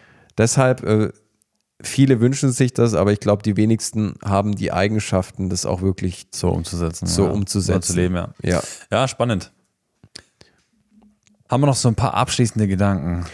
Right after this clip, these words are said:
Speaker 2: zum Thema Arbeit?
Speaker 1: So einen kleinen Ausblick, also Zukunft der Arbeit. Wir können sagen, also alles, was Arbeit angeht, wird,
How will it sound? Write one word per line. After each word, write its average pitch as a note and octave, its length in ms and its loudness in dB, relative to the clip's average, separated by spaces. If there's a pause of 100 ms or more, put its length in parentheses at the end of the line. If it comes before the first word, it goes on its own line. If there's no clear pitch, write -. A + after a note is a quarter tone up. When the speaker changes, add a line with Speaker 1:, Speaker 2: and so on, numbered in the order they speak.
(160)
Speaker 2:
zum F2+ 160 -6
Thema F2 300 -2
Arbeit? E2 500 -2
Speaker 1:
So A2+ 140 4
einen B2 80 2
kleinen A#2+ 300 2
Ausblick, A#2 580 0
also G2+ 220 0
Zukunft C3 520 0
der F#2+ 140 2
Arbeit. G2 600 0
Wir A2+ 220 2
können C#3+ 420 2
sagen, B2 520 2
also G#2+ 320 2
alles, - 720 0 (320)
was G#2 480 0
Arbeit A2 340 2
angeht, A2+ 600 -2 (760)
wird, A2 480 0